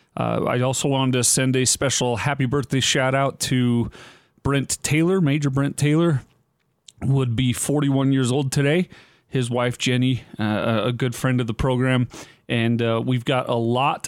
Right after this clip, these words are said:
of Military Monday personnel lined up to be interviewed and share their stories with coming up in the, in the weeks to come, thanks to her and, uh, Brent's efforts and, and the life that he lived.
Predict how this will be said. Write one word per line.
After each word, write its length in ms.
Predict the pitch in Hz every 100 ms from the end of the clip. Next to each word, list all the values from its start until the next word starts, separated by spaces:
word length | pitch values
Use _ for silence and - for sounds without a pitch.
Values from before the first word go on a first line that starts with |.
| -
of 460 | 147 135 131 131 147
Military 800 | 135 147 151 - 143 143 135 123
Monday 480 | 131 131 131 123
personnel 880 | 120 - 127 - 120 120 117 110 - -
lined 360 | 123 123 120
up 120 | 123 -
to 120 | 117
be 120 | 110
interviewed 500 | - 147 131 139 123
and 100 | 117
share 240 | - 127
their 160 | 120 117
stories 440 | - 127 120 113
with 260 | 117 110 - - - - _ -
coming 200 | 165 156
up 160 | 143
in 120 | 139
the, 340 | 135 123 120 -
in 200 | 131 123
the 160 | 117 113
weeks 340 | 139 143 -
to 100 | -
come, 420 | 123 139 135 113 101 _ _ _ _ _ - -
thanks 400 | - - 131 -
to 220 | - 120 107
her 420 | 131 131 127 - - - _ -
and, 320 | 117 117 113
uh, 100 | 117
Brent's 380 | 113 120 117 123
efforts 560 | 110 - 110 - -
and, 180 | - 113
and 240 | 110 113 113
the 60 |
life 260 | 110 110 -
that 120 | 104
he 180 | 101 110
lived. 420 | 107 104 95